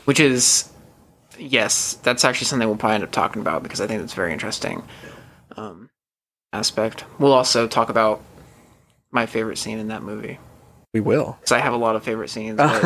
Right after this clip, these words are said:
Speaker 1: I have a lot of favorite scenes in all these movies, but there's a, there's a, there's a scene in that movie that is, and it's such a small, short scene, but it's probably my favorite scene in, in a lot,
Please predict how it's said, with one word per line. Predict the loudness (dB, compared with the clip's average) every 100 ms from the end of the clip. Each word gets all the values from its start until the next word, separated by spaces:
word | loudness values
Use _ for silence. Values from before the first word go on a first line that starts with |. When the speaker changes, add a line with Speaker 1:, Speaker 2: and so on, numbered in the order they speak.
| 4
Speaker 1:
I | 4
have | 6
a |
lot | 4
of | 4
favorite | 4
scenes | 4 2
in |
all | 4
these | 2 0
movies, | -4
but | 0
there's | 2 4 4
a, |
there's | 4 4 4
a, | 0 2
there's | 2 4
a |
scene | 2 2 2
in | 2
that | 2 2
movie | 0 0 -2 -6 -18 -18 -6
that | -4
is, | -4 -6 -8 -10 -18 _ _ _ _ _ _ _ _ -2
and | 2
it's | 2
such | 4
a | 2
small, | 4 4 4 2 2 2
short | 0 0 2 4 2 4
scene, | 2 2 2
but | 0
it's | -4 -2
probably | -2 0
my |
favorite | 0 0
scene | 0 0
in, | -4 -4
in | -6 -6
a | -2
lot, | 0 0 -2